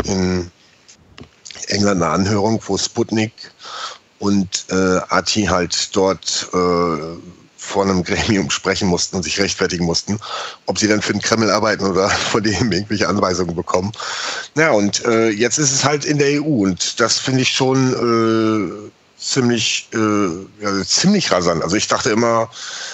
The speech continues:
so, da geht nicht mehr und das ist schon ausgereizt, aber so schnell, wie die sowas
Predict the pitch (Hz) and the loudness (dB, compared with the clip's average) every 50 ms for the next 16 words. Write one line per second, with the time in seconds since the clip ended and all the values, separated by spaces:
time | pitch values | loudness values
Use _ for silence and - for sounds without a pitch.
0 | - - - - - 117 107 107 101 95 110 117 117 - 107 - 135 131 131 135 | -14 -16 -12 -4 0 2 4 4 4 4 2 0 0 0 0 2 2 4 4 4
1 | 135 131 - - 113 110 107 104 - - - - - - 107 104 95 - - 113 | 2 2 2 0 2 2 2 0 0 -4 -4 -4 -2 0 0 0 2 0 0 0
2 | 98 - 101 104 - - 117 117 123 131 127 - - - 95 101 98 92 78 - | 2 2 2 0 0 -2 0 0 0 0 0 -2 -2 0 2 2 0 0 -2 -4
3 | - - 110 113 - - - 92 90 98 117 139 143 143 151 131 131 127 135 127 | -2 0 2 2 2 0 0 2 2 4 2 2 2 0 0 0 2 2 2 2
4 | 113 - - - | 2 0 -4 -8